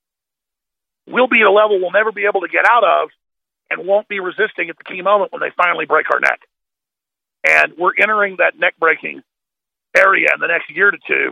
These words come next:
when they finally enforce these world I Ds, when people are starving in mass, the borders are totally collapsed, and they're gonna hold us hostage and say now,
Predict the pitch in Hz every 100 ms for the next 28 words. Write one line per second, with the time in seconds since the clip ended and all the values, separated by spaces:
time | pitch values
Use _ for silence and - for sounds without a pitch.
0 | - 156 - - 185 180 165 - 185 175
1 | - 151 139 147 165 156 147 143 151 143
2 | - _ 147 139 165 151 - 180 160 147
3 | 139 143 143 139 135 151 160 156 165 165
4 | 156 151 - 147 139 - _ _ _ _
5 | _ _ _ _ - 175 180 147 185 170
6 | - 190 202 160 _ - 220 226 143